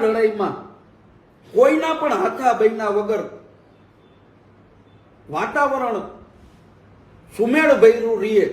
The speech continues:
એના માટેના આપણે સૌએ પ્રયત્ન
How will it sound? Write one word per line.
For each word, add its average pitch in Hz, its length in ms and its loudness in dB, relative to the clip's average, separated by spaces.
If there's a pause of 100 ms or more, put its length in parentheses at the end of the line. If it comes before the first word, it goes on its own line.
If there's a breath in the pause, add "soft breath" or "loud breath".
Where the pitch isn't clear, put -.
(1040)
એના 202 200 -4
માટેના 220 540 -4
આપણે 208 260 -2 (100)
સૌએ 185 240 0 (120)
પ્રયત્ન 190 380 -4